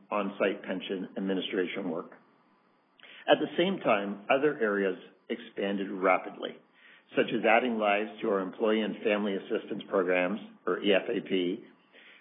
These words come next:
for some clients to cover new employees, and our digital I C B T solutions. With our vast number of clients and end users, our data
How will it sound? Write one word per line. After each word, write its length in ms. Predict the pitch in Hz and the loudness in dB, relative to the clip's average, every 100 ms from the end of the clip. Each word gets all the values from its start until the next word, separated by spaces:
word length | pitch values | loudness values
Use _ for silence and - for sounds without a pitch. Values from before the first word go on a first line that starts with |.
| - | -8
for 100 | 113 - | -6 0
some 200 | 120 113 | 2 2
clients 400 | 110 98 98 101 - | 2 2 2 -2 -8
to 40 | 98 | 0
cover 200 | 110 101 | 2 2
new 260 | 98 110 120 | 2 2 2
employees, 580 | 107 98 95 92 92 98 - _ - | 0 0 0 2 -2 -6 -14 _ -4
and 440 | 175 117 92 95 - _ _ 110 | -2 0 -2 -6 -12 _ _ -6
our 60 | |
digital 640 | 101 110 98 104 104 101 - - | -2 -2 0 2 2 2 -4 -6
I 140 | - 95 - | 0 0 0
C 80 | 101 | -6
B 160 | 95 95 | -4 -6
T 200 | - 92 | -4 -6
solutions. 440 | - 98 - 110 - - _ _ - - _ _ _ _ _ _ _ | -4 -6 -6 -8 -10 -16 _ _ -20 -20 _ _ _ _ _ _ _
With 160 | 139 143 | 0 4
our 120 | 131 | 2
vast 420 | 107 139 175 - | 0 -2 -2 -2
number 240 | 165 151 147 | -2 2 0
of 80 | 110 - | 0 -2
clients 440 | 123 107 95 90 - - | 0 0 0 -4 -8 -4
and 260 | 107 - | -4 0
end 200 | 120 120 | 2 4
users, 500 | 117 101 85 87 85 - - - | 4 2 -2 -4 -6 -8 -12 -4
our 80 | 117 | -2
data 340 | 123 135 135 | 2 2 2